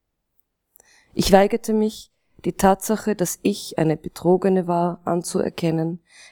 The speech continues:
Er war wie ausgewechselt. Ich versuchte weiter nicht genauer hinzusehen, den guten Anteil auszukosten, abzuwarten, die Augen zu schließen,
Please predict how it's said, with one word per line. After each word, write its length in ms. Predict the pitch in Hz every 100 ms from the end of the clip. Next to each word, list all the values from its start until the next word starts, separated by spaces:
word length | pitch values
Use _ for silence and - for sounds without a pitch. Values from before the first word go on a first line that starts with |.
| _
Er 380 | 190 175 180 - _ _ -
war 420 | 151 151 147 160 -
wie 200 | 175 -
ausgewechselt. 1000 | 127 - - 160 120 - - - - - _ _ _ _ _ _ _ _ - - - - -
Ich 120 | 226
versuchte 420 | - 240 269 - 214
weiter 260 | 240 -
nicht 240 | 170 160 -
genauer 300 | 160 147 151
hinzusehen, 580 | 165 170 170 - 180
den 140 | 185 185
guten 380 | 190 220 - 220
Anteil 440 | 131 143 143 143
auszukosten, 720 | - 143 - - 160 160 -
abzuwarten, 720 | - - - 147 135 135 - 143 - - - - -
die 100 | -
Augen 240 | 202 196
zu 120 | -
schließen, 540 | 160 - 160 - 160